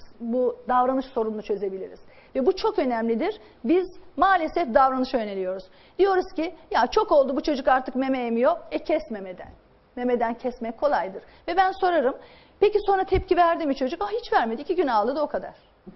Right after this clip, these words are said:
Sonra yok. "Peki sonra sizin bir tarafınızı tutarak mı uyuyor?" "Ya evet, şuramı çimdiriyor. Şuradaki benimi tutmazsa olmaz. Şuramı dokunmazsa uyumuyor. Benden ayrılamıyor." E, tamam işte, artçı depremlerini görüyorsunuz.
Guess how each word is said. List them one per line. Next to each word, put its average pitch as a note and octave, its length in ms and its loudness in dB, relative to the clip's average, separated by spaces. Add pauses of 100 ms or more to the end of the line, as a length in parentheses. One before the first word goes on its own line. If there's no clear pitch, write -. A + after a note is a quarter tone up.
Sonra A3+ 300 0
yok. F#3+ 140 -6 (420)
"Peki A#4 260 2
sonra G4+ 280 4
sizin D4+ 320 0
bir D4 80 -4
tarafınızı C#4 440 2
tutarak D#4+ 400 2
mı D#4+ 80 -4
uyuyor?" F4+ 300 -2 (320)
"Ya G4 280 -2
evet, F#4 260 -2
şuramı E4+ 360 -4
çimdiriyor. C4+ 680 -4 (280)
Şuradaki D4 440 -2
benimi D4+ 280 0
tutmazsa C4 540 -4
olmaz. G3 320 -4 (260)
Şuramı D#4+ 340 -2
dokunmazsa C#4 520 -2
uyumuyor. A3+ 540 -6 (240)
Benden D#4 320 2
ayrılamıyor." C4 600 0 (120)
E, C4+ 80 -6
tamam D#4 280 -6
işte, - 240 -12
artçı B3 320 -10
depremlerini A3 500 -6
görüyorsunuz. G#3 560 -8